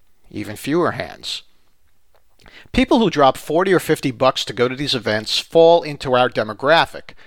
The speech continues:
which is why I'm taking the leap that you don't play daily fantasy. You should. I know. I, I'm asking you to try something that is significantly different from the way that you've been playing fantasy baseball for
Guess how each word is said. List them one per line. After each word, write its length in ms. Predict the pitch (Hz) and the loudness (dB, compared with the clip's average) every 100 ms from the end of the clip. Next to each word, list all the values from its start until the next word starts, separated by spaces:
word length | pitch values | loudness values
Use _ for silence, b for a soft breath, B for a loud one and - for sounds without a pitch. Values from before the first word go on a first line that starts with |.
| b b b - | b b b -12
which 180 | 139 | -6
is 140 | 165 - | -6 0
why 300 | 185 226 233 | 4 4 2
I'm 100 | - | 0
taking 380 | 175 147 165 165 | 0 0 0 -2
the 80 | |
leap 320 | 139 127 127 - | 0 -2 -2 -2
that 240 | 117 - | -4 -4
you 340 | 135 160 170 | -4 -2 -2
don't 400 | - 135 127 127 | 0 0 0 -2
play 320 | - 110 107 110 | -2 0 0 0
daily 380 | 104 101 107 | -4 -4 -6
fantasy. 680 | - 101 82 - - - - _ _ _ _ _ _ _ _ _ _ _ _ - | -6 -6 -6 -8 -8 -12 -20 _ _ _ _ _ _ _ _ _ _ _ _ -16
You 180 | 95 | -10
should. 800 | - - 110 151 135 131 131 - - _ _ _ _ _ _ _ _ _ - | -8 -6 -2 0 2 0 -2 -8 -20 _ _ _ _ _ _ _ _ _ -10
I 140 | 92 | -8
know. 240 | 90 80 82 - | -6 -8 -10 -8
I, 260 | 113 101 - - | -6 -6 -10 -14
I'm 80 | - | -6
asking 380 | 160 170 - 175 | -2 0 -2 -8
you 100 | 151 | -8
to 80 | 127 | -6
try 240 | - 143 | -2 0
something 380 | 143 147 - 131 | -2 -6 -8 -4
that 140 | 120 | -2
is 80 | 117 | -2
significantly 760 | - 120 156 190 220 196 190 185 | -4 -4 0 0 0 0 0 0
different 460 | 120 135 - 135 | 0 -4 -2 -8
from 180 | - 127 | -10 -6
the 80 | 113 | -2
way 260 | 113 139 160 | 2 2 2
that 200 | 165 151 | -2 -4
you've 100 | 123 | -6
been 160 | 113 | -8
playing 360 | - 131 151 156 | -4 0 0 0
fantasy 360 | 143 139 - | -2 -2 -4
baseball 480 | 127 117 117 - 117 | 0 0 0 -2 -4
for 400 | - 95 90 - | -4 -6 -4 -6